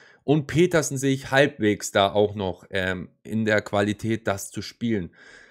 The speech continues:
Aber da braucht's auch einfach einen Spieler, der das auch technisch kann, der es läuferisch kann, dir Kam-, ähm, Dampf über den Flügel geben kann. Siehe Trimmel, siehe Benno Schmidt, siehe,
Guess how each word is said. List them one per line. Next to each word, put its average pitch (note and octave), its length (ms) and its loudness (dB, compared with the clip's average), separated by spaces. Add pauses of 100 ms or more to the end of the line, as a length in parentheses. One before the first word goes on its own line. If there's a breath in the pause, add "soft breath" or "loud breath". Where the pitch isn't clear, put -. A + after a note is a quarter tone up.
(180 loud breath)
Aber B2+ 160 0
da - 80 2
braucht's E3+ 380 2
auch - 160 -8
einfach D3+ 380 -4
einen B2 120 -6
Spieler, D#3 380 -4
der B2+ 100 -4
das B2+ 180 -2
auch B2+ 120 -2
technisch E3 580 -4
kann, D3 300 -2
der B2 80 2
es A#2+ 160 -2
läuferisch C#3+ 640 2
kann, C#3 420 -2 (640 loud breath)
dir A#2 220 -2
Kam-, C3+ 400 -4
ähm, A2+ 260 -2
Dampf C3+ 340 -2
über A#2+ 200 -4
den A#2 140 -4
Flügel D3 360 -4
geben B2+ 300 -6
kann. B2 380 -6 (240 loud breath)
Siehe E3 320 0
Trimmel, B2+ 420 0
siehe C#3+ 240 2
Benno C3+ 320 0
Schmidt, C3 460 -2
siehe, C#3 480 2